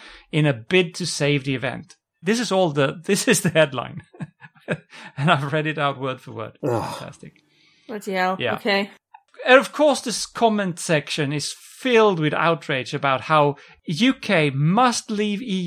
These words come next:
Speaker 1: U as soon as possible to avoid this nonsense, et cetera, et cetera. And E U is a crazy, uh, organization that tries to prevent everything that's good, even letters to Santa.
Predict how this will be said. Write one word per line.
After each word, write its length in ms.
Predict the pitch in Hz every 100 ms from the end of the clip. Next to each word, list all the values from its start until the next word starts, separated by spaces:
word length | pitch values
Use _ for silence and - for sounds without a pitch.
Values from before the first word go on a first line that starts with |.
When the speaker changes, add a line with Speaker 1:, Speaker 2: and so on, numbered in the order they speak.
| 170
Speaker 1:
U 100 | 139
as 120 | 135
soon 340 | - - 277 247
as 100 | 190
possible 680 | 214 208 165 170 165 156 - - -
to 120 | 175
avoid 500 | 160 143 190 196 175
this 320 | 165 180 165
nonsense, 640 | 175 160 160 - 156 151 151
et 140 | 151
cetera, 380 | - 139 - 151
et 100 | 139
cetera. 460 | - 131 - 139 123
And 180 | 123
E 120 | 156 185
U 280 | 180 165
is 200 | 151 143
a 40 | 151
crazy, 640 | - 165 151 143 143 131 - - - _ -
uh, 60 | -
organization 880 | 160 147 151 143 - 143 139 143
that 180 | 127 -
tries 300 | - 143 139
to 160 | - 139
prevent 420 | - 151 147 147
everything 420 | 202 208 175 165
that's 200 | 151 139
good, 260 | 139 143 143
even 560 | 143 135 135 131 127
letters 400 | 123 131 123 135 -
to 100 | 143
Santa. 500 | - 117 113 -